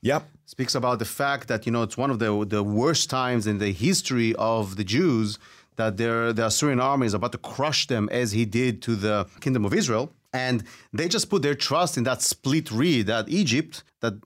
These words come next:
Speaker 2: really didn't help them. And they're by themselves. They're by themselves. And you, as you said, with their arro-, arrogancy, they're about to eat that pride. And in their despair, they turn to the man of God, which is Isaiah, and said, "Okay, uh, what do we do?"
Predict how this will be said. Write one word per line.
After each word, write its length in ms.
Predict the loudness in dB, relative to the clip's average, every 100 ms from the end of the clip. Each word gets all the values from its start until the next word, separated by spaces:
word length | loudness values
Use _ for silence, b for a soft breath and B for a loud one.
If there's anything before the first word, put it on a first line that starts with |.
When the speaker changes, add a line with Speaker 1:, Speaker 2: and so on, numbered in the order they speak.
| -12
Speaker 2:
really 260 | -4 -2 2
didn't 160 | 2 2
help 240 | 0 -2
them. 160 | -2 0
And 140 | 0
they're 60 | 2
by 180 | 0
themselves. 540 | 2 2 2 2 0 -2
They're 100 | -2
by 160 | 0 0
themselves. 420 | 0 0 0 -2 B B
And 100 | 0
you, 160 | 0 0
as 220 | -2 0
you 60 |
said, 340 | 0 0 0 0
with 120 | 0
their 140 | 0
arro-, 380 | 0 2 2 2
arrogancy, 680 | 2 2 2 0 0 0 -2 B B -2
they're 140 | 0
about 220 | 2 0
to 100 | -2 -2
eat 200 | -2 0
that 180 | -2
pride. 400 | 0 -2 -2 -6 _ _ _
And 300 | -2 0 0
in 240 | 2 2 4
their 140 | 4
despair, 600 | 2 0 0 0 2 2
they 100 | 0
turn 420 | -2 0 2 0 0
to 100 | 0
the 100 | 0
man 160 | 0
of 80 | 0
God, 300 | 0 2 2
which 180 | 0 -2
is 100 | -4
Isaiah, 400 | -2 0 0 0
and 100 | 0
said, 120 | 0
"Okay, 280 | 0 0 -2 -6 -4
uh, 220 | 0 0
what 180 | 0 0
do 60 |
we 80 | 2
do?" 200 | 2 -2